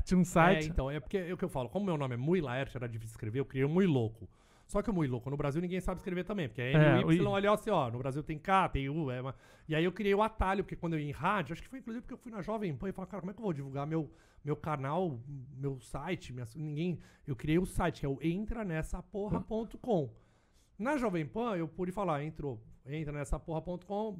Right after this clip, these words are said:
Speaker 2: ok,
Speaker 1: Uhum.
Speaker 2: rolou. Mas eu fui na Luciana Gimenez, por exemplo, aí, "Ah, qual o seu site?" "Entra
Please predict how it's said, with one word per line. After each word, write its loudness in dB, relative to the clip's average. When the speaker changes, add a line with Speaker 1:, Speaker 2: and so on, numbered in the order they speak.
Speaker 2:
ok, -2
Speaker 1:
Uhum. 0
Speaker 2:
rolou. 2
Mas -2
eu 0
fui -4
na -2
Luciana 2
Gimenez, -2
por -4
exemplo, 0
aí, 0
"Ah, 4
qual 0
o -2
seu -2
site?" -2
"Entra 2